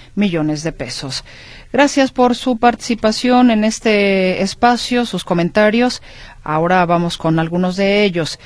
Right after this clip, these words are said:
Pedro Morales nos dice: "Quiero reportar que tiene como quince días que no pasa la basura en Agua Blanca, Colonia La Pila, en Tonalá. Y le digo al presidente Sergio Chávez, si no puede con esto, que renuncie". Guillermina Martínez: "Yo digo a la gente que se vaya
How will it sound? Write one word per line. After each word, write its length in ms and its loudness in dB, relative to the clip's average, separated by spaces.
Pedro 240 2
Morales 340 2
nos 160 -2
dice: 260 -6
"Quiero 200 -2
reportar 440 -4
que 120 -6
tiene 200 -4
como 200 -6
quince 280 -4
días 280 -4
que 80 -4
no 100 -4
pasa 220 -4
la 60 0
basura 320 -4
en 60 -2
Agua 200 -4
Blanca, 540 -2
Colonia 380 -2
La 120 -4
Pila, 280 -4
en 80 -2
Tonalá. 440 -2
Y 80 -2
le 100 0
digo 140 -2
al 80 0
presidente 560 -2
Sergio 320 -4
Chávez, 420 -2
si 240 -10
no 140 -4
puede 240 -2
con 160 -6
esto, 200 -6
que 140 -4
renuncie". 680 -2
Guillermina 500 4
Martínez: 640 0
"Yo 160 0
digo 280 -2
a 40 0
la 100 -2
gente 440 -4
que 100 -10
se 140 -6
vaya 500 -4